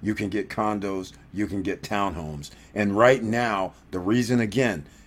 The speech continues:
you can get your villas, townhomes, condos on golf courses. You can get views. You can, right now, if you get in early, you will be able to get the pick of the litter for the better pricing, because prices are only gonna go up.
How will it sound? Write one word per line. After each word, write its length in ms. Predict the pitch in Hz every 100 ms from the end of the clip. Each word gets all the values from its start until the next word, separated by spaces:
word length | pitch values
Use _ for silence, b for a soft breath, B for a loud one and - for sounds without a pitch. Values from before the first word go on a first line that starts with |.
| b -
you 340 | 95 127 143
can 300 | 143 135 123
get 340 | 101 120 110 -
your 480 | 85 107 123 139 135
villas, 640 | 101 117 117 110 107 107 b -
townhomes, 720 | - 127 117 104 107 104 104 b b -
condos 580 | 143 143 127 107 107 - -
on 360 | 127 139 139
golf 400 | 104 107 98 -
courses. 500 | - 104 87 - 73 B B
You 100 | 120
can 180 | 117 117
get 320 | 107 135 127
views. 580 | 110 123 147 131 95 80 B -
You 120 | 120
can, 280 | - 135 127 B B
right 300 | 107 127 143
now, 400 | 139 143 120 113 - - - - -
if 220 | 98 98
you 80 | 107
get 160 | 120
in 120 | 123 117
early, 440 | 147 135 110 107 B B
you 320 | 85 107 110 107
will 180 | 107
be 240 | 92 104 101
able 140 | 95
to 80 | 92
get 220 | 92 98
the 60 | 87
pick 300 | - 113 110
of 140 | 92
the 80 | 98
litter 280 | 101 110 104
for 160 | -
the 120 | 98 92
better 520 | 80 104 110 120 123 B B
pricing, 520 | - 120 113 - 110 107
because 300 | 98 98 -
prices 480 | - 101 107 139
are 120 | 120 -
only 220 | 107 123
gonna 220 | 123 131
go 200 | 147 147
up. 200 | 110